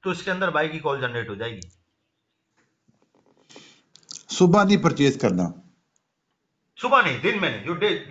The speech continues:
Speaker 1: सुबह जो है ना, वो लोग purchase करते हैं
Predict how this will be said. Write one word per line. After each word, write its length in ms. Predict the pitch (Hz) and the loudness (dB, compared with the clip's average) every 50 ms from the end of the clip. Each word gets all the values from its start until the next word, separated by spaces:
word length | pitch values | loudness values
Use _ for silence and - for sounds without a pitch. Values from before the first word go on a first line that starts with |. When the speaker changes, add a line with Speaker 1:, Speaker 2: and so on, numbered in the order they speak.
| - - | -12 -10
Speaker 1:
सुबह 420 | 190 190 247 254 247 247 247 165 156 156 | 0 2 4 4 4 4 2 -4 -8 -6
जो 60 | 220 | -4
है 60 | 220 | 0
ना, 100 | 247 277 | 0 0
वो 200 | 254 180 185 214 | 0 2 0 0
लोग 220 | 233 254 254 - | 2 2 0 2
purchase 340 | 226 214 185 196 220 233 - | 0 -2 0 0 -6 -6 -2
करते 320 | - - 208 196 - - 220 | 0 2 2 2 2 2 0
हैं 300 | 202 202 233 262 262 | 0 0 0 -2 -4